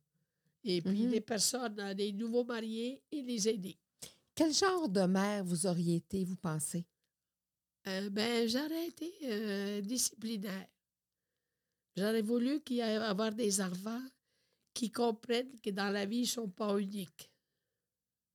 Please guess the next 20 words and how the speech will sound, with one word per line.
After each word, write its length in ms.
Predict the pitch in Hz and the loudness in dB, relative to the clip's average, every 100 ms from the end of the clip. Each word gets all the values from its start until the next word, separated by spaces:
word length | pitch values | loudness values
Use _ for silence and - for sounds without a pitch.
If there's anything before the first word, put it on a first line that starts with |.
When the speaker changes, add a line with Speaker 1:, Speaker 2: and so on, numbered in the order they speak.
| _ _ _ 233 | _ _ _ -6
Speaker 1:
Non. 200 | 208 - _ _ _ _ _ _ _ _ _ _ _ _ _ _ _ - | -6 -6 _ _ _ _ _ _ _ _ _ _ _ _ _ _ _ 0
Que 80 | 190 | 2
la 220 | 196 202 | 4 2
vie, 360 | 214 247 269 - | 0 0 -2 -4
c'est 320 | - - 208 185 | 2 2 2 -2
pas, 320 | - 202 196 | 0 0 0
c'est 220 | 202 202 | 0 0
pas, 360 | - 208 196 - 156 | 2 0 0 -2 -2
c'est 200 | - 226 | 0 0
pas 220 | 208 202 | 2 4
eux 200 | 240 247 | 4 2
qui 240 | - 214 | 0 -4
la 200 | 185 175 | 0 -2
font, 320 | - 202 226 _ _ 214 | -2 -4 -4 _ _ -6
mais 100 | 175 | -4
c'est 240 | - 214 | -4 -6
toi 320 | - 208 185 | -8 -6 -6
qui 220 | - 233 | -8 -14
la 160 | 202 180 | -12 -12
fais. 200 | - | -14